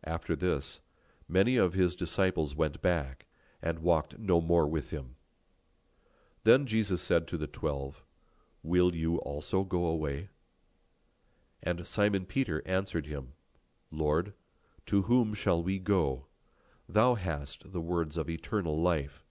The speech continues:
And we have believed and have known that thou art the Christ, the Son of God." Jesus answered them, "Have I not chosen you twelve, and one of you is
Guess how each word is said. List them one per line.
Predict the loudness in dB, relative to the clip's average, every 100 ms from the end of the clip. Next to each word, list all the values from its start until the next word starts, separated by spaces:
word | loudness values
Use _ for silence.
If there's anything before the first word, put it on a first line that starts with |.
| _ _ _ _ _ _ _ _ _ _ _ -8
And | -2
we | 2 4
have | 2 2
believed | 0 2 2 0 -2
and | -6 -2
have | -2 -2
known | 0 0 0 -4 -10 _ _ _ _ _ -2
that | -2 0
thou | 2 4 4
art | 4 2 0
the | -4
Christ, | -6 0 2 0 -4 -14 -20 _ _ _ -6
the | -4
Son | 0 0 0
of | -2
God." | 0 0 -2 -8 _ _ _ _ _ _ _ _ _ _ _ -16
Jesus | -2 2 4 4 2
answered | 2 2 2 -2 0
them, | 0 0 -6 -14 _ _ _ _ _ _ _
"Have | 0 2
I | 4 2
not | 2 0 0
chosen | 2 4 4 0
you | 0 -2
twelve, | -2 0 2 2 -2 -6 -16 _ _ -6
and | -4 -4
one | -2 0 0
of | 0
you | -2 -4 -2
is | -4 -4 -6